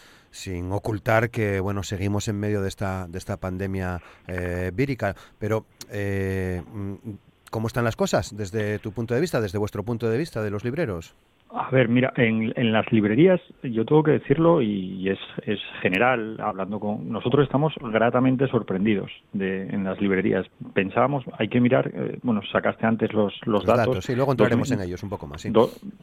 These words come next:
Speaker 2: pero el año dos mil veinte es un año en el que a nivel de, de ventas, exclusivamente de ventas en librerías, estuvo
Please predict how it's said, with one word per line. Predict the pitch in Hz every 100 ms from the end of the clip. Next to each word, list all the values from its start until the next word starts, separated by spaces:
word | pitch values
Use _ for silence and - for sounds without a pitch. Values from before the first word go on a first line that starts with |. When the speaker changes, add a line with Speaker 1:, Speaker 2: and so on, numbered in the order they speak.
| 95
Speaker 2:
pero | - 104 -
el | 107 104
año | 127 135
dos | 131 123
mil | 120
veinte | 131 139 139
es | 123
un |
año | 120 135 143
en | 117
el |
que | - 95
a |
nivel | 90 98 113 120
de, | 113 113 -
de | 117 101
ventas, | 123 135 117 117
exclusivamente | - - 98 107 107 110
de | 110
ventas | 117 123 117 107
en | 101
librerías, | 95 95 120 135 - - -
estuvo | - - 131